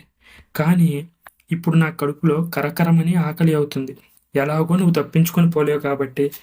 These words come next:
ఆ నాలుగు అడుగులైతే ఇటై, ఇద్దరికి శ్రమ తప్పుతుంది" అంది. ఈ మాటలతో సోమన్న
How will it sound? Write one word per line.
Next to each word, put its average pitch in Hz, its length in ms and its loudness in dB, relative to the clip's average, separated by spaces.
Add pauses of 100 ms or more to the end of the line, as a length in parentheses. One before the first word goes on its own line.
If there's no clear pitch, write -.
(680)
ఆ 156 140 -2
నాలుగు 160 340 2
అడుగులైతే 165 400 2
ఇటై, 170 440 -4 (240)
ఇద్దరికి 165 360 -4
శ్రమ 160 260 -4
తప్పుతుంది" 160 580 -6 (520)
అంది. 143 300 -6 (500)
ఈ 160 100 4
మాటలతో 160 600 0
సోమన్న 147 600 -4